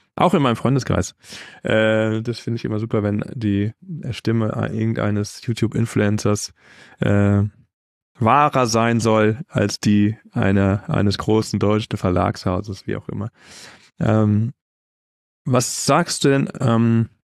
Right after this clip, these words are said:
oder wie ist deine Sicht darauf, wie haben sich denn die Anforderungen, da sprechen wir ja auch gerade da, darüber, ähm, der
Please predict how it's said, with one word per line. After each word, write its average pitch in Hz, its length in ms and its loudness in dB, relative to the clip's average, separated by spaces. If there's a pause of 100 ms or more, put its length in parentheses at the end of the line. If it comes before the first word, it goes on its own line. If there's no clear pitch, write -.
oder 117 140 2
wie 135 40 4
ist 147 100 2
deine 131 160 2
Sicht 135 180 0
darauf, 120 240 0
wie 135 80 4
haben 147 140 2
sich 139 100 0
denn 123 140 2
die 110 80 2
Anforderungen, 110 840 0
da 104 140 -6
sprechen - 340 -2
wir 98 80 2
ja 95 100 0
auch 98 100 -4
gerade 95 340 -2
da, 98 320 -2
darüber, 104 540 -2 (560)
ähm, 101 340 0 (100)
der 95 340 0